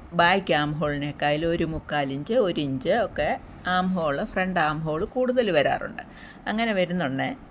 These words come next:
ചിലർക്ക് വെളിയിൽ ടക്ക് കാണുന്നത് അത്ര ഇഷ്ടമില്ല എന്നുണ്ടെങ്കിൽ ഇതുപോലെ ലൈനിങ്ങിന് നമ്മൾ ആദ്യം ലൈനിങ് വേണം വെട്ടിയെടുക്കാൻ. വെട്ടിയെടുത്തിട്ട് ആ കൂടുതൽ വന്നിരിക്കുന്ന അളവ് നമ്മൾ ഇവിടെ ഡാർട്ട് പിടിക്കുക, ഈ ഡാർട്ട് പിടിക്കുക.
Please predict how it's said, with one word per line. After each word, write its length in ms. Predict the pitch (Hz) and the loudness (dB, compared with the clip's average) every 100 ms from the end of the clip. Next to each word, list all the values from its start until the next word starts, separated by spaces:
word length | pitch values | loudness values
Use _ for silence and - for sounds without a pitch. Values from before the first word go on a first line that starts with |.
| - - | -16 -2
ചിലർക്ക് 380 | 196 208 208 208 | 2 2 2 2
വെളിയിൽ 360 | 185 196 208 202 | 2 4 4 4
ടക്ക് 260 | 175 165 | 0 2
കാണുന്നത് 400 | 170 160 156 160 | 2 0 -2 -2
അത്ര 220 | 151 147 156 | -4 -4 -6
ഇഷ്ടമില്ല 540 | 151 - 165 139 139 151 - | -4 -2 -2 -2 -2 -2 -2
എന്നുണ്ടെങ്കിൽ 840 | 139 143 143 139 143 131 - - 113 233 - - - - | -4 -4 -4 -4 -4 -6 -6 -6 -4 -4 -10 -18 -18 -8
ഇതുപോലെ 400 | 214 202 170 147 | 2 4 4 2
ലൈനിങ്ങിന് 680 | 180 190 190 214 214 185 170 | 2 0 0 0 0 -2 -4
നമ്മൾ 300 | 151 135 135 170 - - | -4 -4 -2 -4 -4 -2
ആദ്യം 300 | 165 180 208 | 0 2 2
ലൈനിങ് 380 | 190 185 185 | 2 2 2
വേണം 280 | 170 151 156 | 2 2 0
വെട്ടിയെടുക്കാൻ. 560 | 175 165 151 135 - - - | -2 -2 0 0 -2 -6 -8
വെട്ടിയെടുത്തിട്ട് 800 | - 180 175 170 127 - 127 - 202 - | -6 -4 0 0 -2 -6 -8 -6 -8 -6
ആ 120 | 160 175 202 - - - - | -4 -2 -4 -6 -14 -20 -4
കൂടുതൽ 400 | 165 165 180 190 | -2 2 2 2
വന്നിരിക്കുന്ന 560 | 180 156 156 - - 151 | 0 -2 -6 -6 -4 -2
അളവ് 340 | 139 139 139 143 - - - - - - | -2 0 0 -2 -4 -12 -20 -20 -16 -6
നമ്മൾ 280 | 139 135 143 262 - | -4 -2 -4 -4 -8
ഇവിടെ 240 | 151 160 170 - - | -4 -2 -4 -6 2
ഡാർട്ട് 360 | 151 151 - | 6 6 4
പിടിക്കുക, 380 | 165 139 - - - - - - - - - - - - - - - | -4 -4 -8 -10 -10 -14 -20 -20 -20 -20 -20 -20 -20 -20 -20 -20 -8
ഈ 120 | 175 | -4
ഡാർട്ട് 380 | 165 160 165 165 | 2 2 2 -2
പിടിക്കുക. 420 | 143 135 - | -4 -6 -8